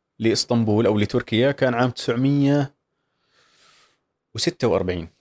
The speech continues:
هجرية، عبر رجلين، واحد من حلب واحد من دمشق، واحد اسمه شمس الدين والثاني اسمه حكيم. هذا مؤرخ تركي اسمه إبراهيم بجوي، يقول إنهم ذهبوا افتتحوا أول مقهى في اسطنبول،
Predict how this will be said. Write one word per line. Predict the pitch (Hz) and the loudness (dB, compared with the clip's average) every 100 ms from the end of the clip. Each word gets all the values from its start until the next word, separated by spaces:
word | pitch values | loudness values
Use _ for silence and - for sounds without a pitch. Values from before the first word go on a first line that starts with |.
| _ _ | _ _
هجرية، | 110 95 90 85 90 - _ _ _ - | -6 -6 -4 -8 -8 -18 _ _ _ -6
عبر | 107 135 123 | -2 0 2
رجلين، | 117 107 107 104 90 | 0 0 -2 -2 -4
واحد | 98 113 107 | -4 -4 -2
من | 104 | -6
حلب | 95 139 151 117 | -4 -2 -2 0
واحد | 110 107 | 0 -2
من | 98 95 | -6 -6
دمشق، | 92 90 - | -6 -6 -6
واحد | 101 110 | -6 -6
اسمه | - - 104 104 | -10 -8 -6 -4
شمس | 120 117 110 | -2 -2 -4
الدين | 113 127 131 | -4 0 0
والثاني | 117 - 117 | -2 -2 -2
اسمه | 110 113 | -2 -6
حكيم. | - 101 101 95 123 _ _ _ _ _ _ _ _ _ _ - | -8 -8 -8 -10 -12 _ _ _ _ _ _ _ _ _ _ -4
هذا | 101 101 | -2 0
مؤرخ | 104 107 110 - | -2 -4 -6 -2
تركي | 110 - - | -4 -4 -10
اسمه | - 95 | -12 -8
إبراهيم | 101 101 107 117 131 - - | -2 -2 0 0 -2 -8 -4
بجوي، | 113 92 92 - _ _ _ _ _ _ _ _ _ _ _ | -4 -4 -10 -12 _ _ _ _ _ _ _ _ _ _ _
يقول | - 110 | -4 -2
إنهم | 101 95 | -2 -2
ذهبوا | 104 127 139 156 160 170 _ _ | -2 0 0 -2 -4 -8 _ _
افتتحوا | - 139 123 113 | -6 -4 -4 -4
أول | 151 139 120 | -2 0 0
مقهى | 127 - 107 | -2 -4 -10
في | |
اسطنبول، | 101 98 95 | -10 -12 -14